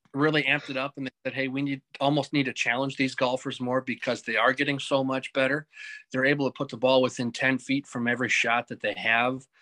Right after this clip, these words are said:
you know, with the technology of these irons and just how smart they are. They just, they know exactly where to put the ball, what, what club speed to have on their, their follow through. So these grounds crews, to your point, Ethan, they almost need to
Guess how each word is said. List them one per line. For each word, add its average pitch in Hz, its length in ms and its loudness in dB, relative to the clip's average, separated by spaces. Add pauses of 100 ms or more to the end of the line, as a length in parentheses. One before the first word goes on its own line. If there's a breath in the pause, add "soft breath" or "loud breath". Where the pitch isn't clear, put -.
(360 soft breath)
you 131 60 0
know, 117 80 0
with 104 80 -8
the 110 60 -8
technology 120 560 4
of 110 40 0
these 107 180 -2
irons 117 560 2 (320 soft breath)
and 120 100 -4
just 127 200 -6
how 196 160 2
smart 156 440 2
they 117 140 -4
are. 87 180 -10 (460)
They 135 220 0
just, 135 260 -2 (280)
they 135 200 0
know 127 600 0
exactly 120 460 0
where 123 160 2
to 147 80 -4
put 143 200 -4
the 135 80 -12
ball, 117 340 2 (420 soft breath)
what, 123 300 -4
what 147 200 0
club 151 260 2
speed 135 240 2
to 131 60 -2
have 127 340 -2 (200)
on 120 180 -6
their, 120 220 -4
their 117 140 0
follow 120 400 4
through. 120 420 0 (360 loud breath)
So - 160 -4
these 139 160 6
grounds 160 420 0
crews, 127 340 0
to 139 80 0
your 131 60 0
point, 185 220 0
Ethan, 131 240 -2
they 151 160 0
almost 143 360 2
need 139 260 -2
to 123 300 -2